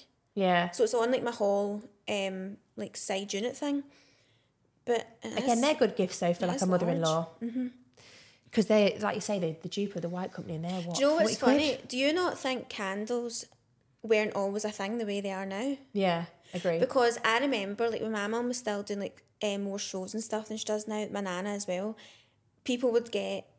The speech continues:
Speaker 2: it was quite a thing to get, like, gifts for people who did the choreography or whatever, right? And sometimes they would get maybe, like, a Yankee candle.
Speaker 1: Oh my God, remember them?
Speaker 2: But, like,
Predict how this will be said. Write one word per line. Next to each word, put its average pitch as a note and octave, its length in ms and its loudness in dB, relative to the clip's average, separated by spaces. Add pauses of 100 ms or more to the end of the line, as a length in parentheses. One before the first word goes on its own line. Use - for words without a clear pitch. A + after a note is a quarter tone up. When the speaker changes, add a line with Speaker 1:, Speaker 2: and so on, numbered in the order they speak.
Speaker 2:
it G#3+ 100 0
was G#3+ 80 -12
quite G#3+ 200 0
a A3 60 -2
thing G3+ 200 -4
to - 80 -6
get, G3+ 220 -2
like, - 200 -8
gifts G3+ 280 -2
for A3+ 80 -4
people G#3 280 -12
who G3 240 -6
did F#3+ 220 -8
the G#3 80 -8
choreography - 400 -8
or - 40 -12
whatever, - 220 -12
right? - 260 -10 (800)
And G#3 480 0
sometimes A#3+ 600 -2
they G#3+ 120 0
would G#3 160 -4
get G3 160 0
maybe, G3+ 180 -2
like, G3 120 -6
a A3 40 -4
Yankee G3+ 380 -4
candle. C4+ 480 0 (300)
Speaker 1:
Oh - 180 -12
my E3+ 100 -2
God, E3 220 -2
remember F#3 240 -2
them? F3+ 200 -2 (460)
Speaker 2:
But, - 180 6
like, A3+ 400 0